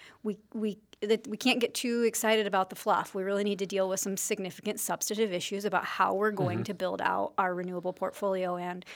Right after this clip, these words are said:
Speaker 1: from our perspective, that is going to have to require us getting very serious about, um, supporting and building renewables at scale.
Speaker 2: Right. When somebody says, "I have a twenty forty goal," ask them what they're building next year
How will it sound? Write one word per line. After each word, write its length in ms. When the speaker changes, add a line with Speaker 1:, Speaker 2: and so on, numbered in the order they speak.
Speaker 1:
from 100
our 140
perspective, 580
that 160
is 80
going 200
to 60
have 160
to 120
require 340
us 100
getting 240
very 300
serious 400
about, 260
um, 380
supporting 580
and 120
building 260
renewables 460
at 100
scale. 380
Speaker 2:
Right. 280
When 160
somebody 320
says, 280
"I 100
have 140
a 40
twenty 280
forty 280
goal," 300
ask 260
them 100
what 140
they're 120
building 400
next 320
year 220